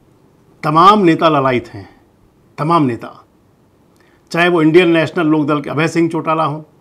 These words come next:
चाहे वो कांग्रेस के अंदर, अ, रणदीप सिंह सुरजेवाला, कुमारी सैलजा, भूपेंद्र सिंह हुड्डा हों,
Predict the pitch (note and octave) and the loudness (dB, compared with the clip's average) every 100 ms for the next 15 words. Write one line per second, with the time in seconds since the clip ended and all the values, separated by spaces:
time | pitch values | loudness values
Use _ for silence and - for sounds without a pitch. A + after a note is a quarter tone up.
0 | _ _ _ - E3+ F3 E3 - D3+ E3+ | _ _ _ -2 -2 0 -2 -2 -2 0
1 | F#3 - D#3 D3 D#3+ F3+ D#3 C3+ - - | 0 -2 -6 -4 -2 -2 -2 -8 -18 -20
2 | - D#3 D3+ D#3 E3+ F3+ E3+ D3+ D3+ D3+ | -4 -2 2 4 4 4 0 0 0 -2
3 | F3+ E3+ F3 E3+ D#3+ D3+ D#3 D3 C#3+ D#3 | 0 2 2 0 -2 0 0 -2 -2 0
4 | F3+ D3 C#3+ D#3 E3+ E3+ F3+ A#2+ A#2+ E3+ | 0 0 -2 -2 -2 -2 -4 -4 0 2
5 | E3 | 2